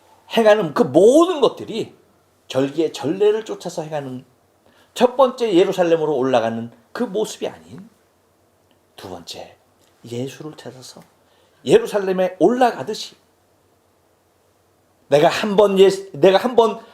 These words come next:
하나님의 교회 나와서 예배하는 것이 되었건, 어떤 것이 되었건, 그 삶, 그 본질, 그 이유가 오직 예수여야 한다는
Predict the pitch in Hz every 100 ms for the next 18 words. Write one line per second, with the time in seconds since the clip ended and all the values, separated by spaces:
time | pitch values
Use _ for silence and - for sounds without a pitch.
0 | _ - - 214 185 190 185 - 190 185
1 | 175 170 165 175 196 196 208 214 - -
2 | 202 - - 226 - _ _ _ _ _
3 | _ - 240 247 - 311 285 214 190 127
4 | 104 240 - - _ _ _ _ - 311
5 | 277 202 - - - - 196 - 285 294
6 | 247 320 311 160 - 285 262 359 302 196
7 | 254 - - _ _ _ _ _ - 104
8 | 120 254 254 _ _ _ _ _ _ -
9 | 117 135 143 110 95 92 -